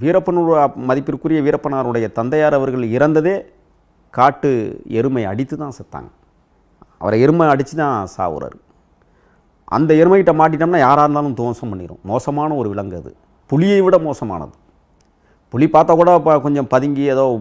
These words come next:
முன்ன தப்பிச்சு போட முயற்சிக்கும். ஆனா இது அப்படி இல்ல, ஒண்டி எருமை. அதே மாதிரி ஒண்டி யானையும் அப்படித்தான். ஒண்டி யானை என்பது ஆண் யானை. இந்த ஆண் யானை என்பதும் கூட்டங்களோட சேராத யானை. அது சீசனுக்கு மட்டும்தான் அந்த கூட்டங்களோட சேரும்.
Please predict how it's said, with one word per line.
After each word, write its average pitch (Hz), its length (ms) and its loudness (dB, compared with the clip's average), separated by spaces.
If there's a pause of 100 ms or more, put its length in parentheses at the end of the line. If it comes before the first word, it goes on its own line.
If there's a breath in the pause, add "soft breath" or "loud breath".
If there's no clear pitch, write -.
முன்ன 127 80 -6
தப்பிச்சு 131 560 -4
போட 120 180 -4
முயற்சிக்கும். 107 560 -12
ஆனா 101 200 -6
இது 117 180 -2
அப்படி 131 220 -4
இல்ல, 117 220 -6
ஒண்டி 101 220 -6
எருமை. 82 260 -10 (480 soft breath)
அதே 214 280 8
மாதிரி 214 240 6
ஒண்டி 185 220 4
யானையும் 156 320 0
அப்படித்தான். 87 340 -10 (180)
ஒண்டி 151 240 -4
யானை 160 240 2
என்பது 139 320 -4
ஆண் 170 260 2
யானை. 98 240 -6 (560 soft breath)
இந்த 135 140 2
ஆண் 170 240 4
யானை 190 240 2
என்பதும் 160 640 2
கூட்டங்களோட 165 440 4
சேராத 135 440 2
யானை. 101 300 -6
அது 117 180 -4
சீசனுக்கு 180 380 -2
மட்டும்தான் 170 380 -2
அந்த 117 100 -2
கூட்டங்களோட 113 380 -4
சேரும். 101 340 -10